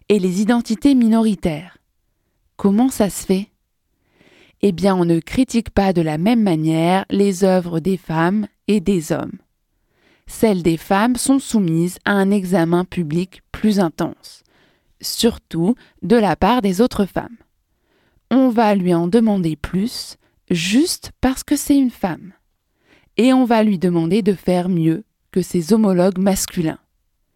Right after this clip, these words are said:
Les attentes sont plus élevées car, comme ce sont des femmes, elles doivent être plus particulièrement sensibles aux questions de diversité et d'inclusion. Alors que chez les mecs, on s'en fout, parce que c'est des mecs,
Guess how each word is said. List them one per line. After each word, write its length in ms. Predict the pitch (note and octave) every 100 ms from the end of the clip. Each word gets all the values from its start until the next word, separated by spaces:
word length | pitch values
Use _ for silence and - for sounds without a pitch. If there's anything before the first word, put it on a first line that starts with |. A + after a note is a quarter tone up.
| _ _ _ _ _
Les 320 | F#3 G#3+ G3
attentes 380 | G3+ - G3 G3
sont 160 | D#3+
plus 320 | D#3 - C#4 G#3+
élevées 360 | E3 D#3+ F#3 -
car, 360 | A3+ E3 A#3 - - _ _
comme 220 | - D#4+ D#4+
ce 180 | -
sont 260 | A#3+ - C#4+
des 160 | G3+ D#3
femmes, 440 | - D3 E3 G3+ - _ _ _
elles 240 | C#4 C#4
doivent 300 | A#3+ G#3+ G3
être 240 | A3 - - -
plus 240 | F4+ F4
particulièrement 880 | - C#4+ - C4 C4 A3 G3 F#3+ E3+
sensibles 720 | - C#4+ C4 - G3+ F#3+ F3 -
aux 140 | A#3
questions 520 | - A#3 - F#3 F#3 D#3+
de 120 | C4
diversité 840 | B3 G#3 F#3+ - E3 - G#3 G#3 - _
et 120 | A#3
d'inclusion. 540 | G#3 G#3+ G3+ F3+ D3+ - - _ _ _ _ _ _ _ _ -
Alors 220 | F3 E3
que 140 | F#3+
chez 200 | E3 G3
les 140 | D#3+ D#3
mecs, 380 | F3+ G#3 - _ _ _ _ _
on 120 | F3
s'en 160 | D#3 F3+
fout, 300 | E3+ A#3 G#3+ - _ _ _ _ -
parce 160 | -
que 100 | -
c'est 140 | E3+ F3+
des 160 | E3+
mecs, 320 | F#3 F#3+ F#3